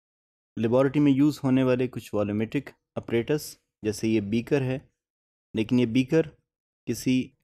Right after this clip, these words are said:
कैलकुलेशन के लिए या वॉल्यूम लेने के लिए हम इस्तेमाल नहीं करते। इस पर ग्रेजुएशन तो है, जो रफ़ ग्रेजुएशन है। ये वॉल्यूमेट्रिक एक अपरेटस, ये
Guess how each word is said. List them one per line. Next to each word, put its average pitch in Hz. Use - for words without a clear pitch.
कैलकुलेशन 127
के 131
लिए 101
या 110
वॉल्यूम 113
लेने 127
के 139
लिए 123
हम 117
इस्तेमाल 101
नहीं 131
करते। 135
इस 117
पर -
ग्रेजुएशन 110
तो 131
है, 123
जो 110
रफ़ 120
ग्रेजुएशन 95
है। 95
ये 113
वॉल्यूमेट्रिक 123
एक 139
अपरेटस, 123
ये 107